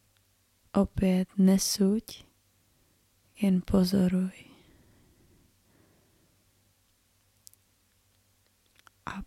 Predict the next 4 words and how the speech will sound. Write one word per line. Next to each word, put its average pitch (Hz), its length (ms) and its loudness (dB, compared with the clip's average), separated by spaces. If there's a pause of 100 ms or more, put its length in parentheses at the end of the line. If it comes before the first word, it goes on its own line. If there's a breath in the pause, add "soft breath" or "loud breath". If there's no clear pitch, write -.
pomalinku 196 1160 2 (1300)
se - 300 -10
zase 190 260 2
vracej 190 840 0